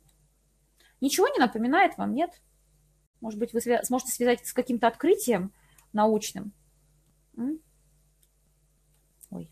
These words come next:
как-то все плохо листается. Вот эти вихреобразные потоки. Ну, тоже не буду вас мучить. Дело в том, что незадолго до этого открыли турбулентность.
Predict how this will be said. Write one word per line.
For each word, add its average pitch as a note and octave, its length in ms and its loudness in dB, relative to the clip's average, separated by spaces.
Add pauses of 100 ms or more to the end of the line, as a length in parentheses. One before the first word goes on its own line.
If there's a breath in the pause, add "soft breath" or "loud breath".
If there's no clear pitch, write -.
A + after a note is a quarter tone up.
(140)
как-то - 200 -20
все - 140 -20
плохо - 280 -12
листается. - 480 -10 (1700)
Вот - 140 -16
эти - 120 -12
вихреобразные G3+ 680 2
потоки. A#3 540 0 (1200 soft breath)
Ну, - 260 -4 (220)
тоже A3+ 460 4 (100)
не A3 120 -4
буду G3+ 220 -2
вас G3 180 -6
мучить. E4 340 -6 (1400 loud breath)
Дело B3+ 220 6
в - 60 -6
том, F4+ 140 4
что C4+ 320 6
незадолго B3 480 6
до A#3 80 6
этого C#4 260 8
открыли A#3 580 6 (240 soft breath)
турбулентность. G#3+ 1000 2